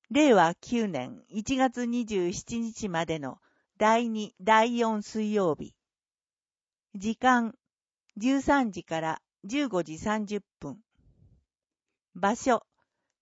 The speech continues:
地域ディーエックスセンターコア塩尻。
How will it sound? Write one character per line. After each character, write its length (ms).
地 160
域 260
デ 80
ィ 140
ー 60
エ 20
ッ 80
ク 140
ス 100
セ 160
ン 100
タ 280
ー 60
コ 200
ア 60
塩 180
尻。 320